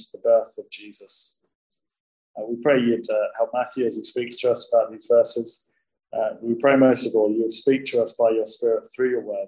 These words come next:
to our hearts, so that we may love you more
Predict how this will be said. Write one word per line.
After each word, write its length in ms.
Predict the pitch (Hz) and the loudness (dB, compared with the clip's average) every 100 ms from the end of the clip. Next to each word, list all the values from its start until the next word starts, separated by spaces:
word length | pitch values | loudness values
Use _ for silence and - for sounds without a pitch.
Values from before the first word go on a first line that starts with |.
| - | -8
to 160 | 113 | -4
our 100 | 110 | -4
hearts, 600 | - 98 95 - - - _ _ - | -4 -8 -8 -10 -14 -16 _ _ -20
so 140 | _ 113 | _ -16
that 80 | |
we 160 | 113 117 | -8 -4
may 260 | 113 110 107 | 0 2 4
love 240 | 113 113 | 4 2
you 140 | 107 | -10
more 340 | 104 101 98 | -10 -8 -10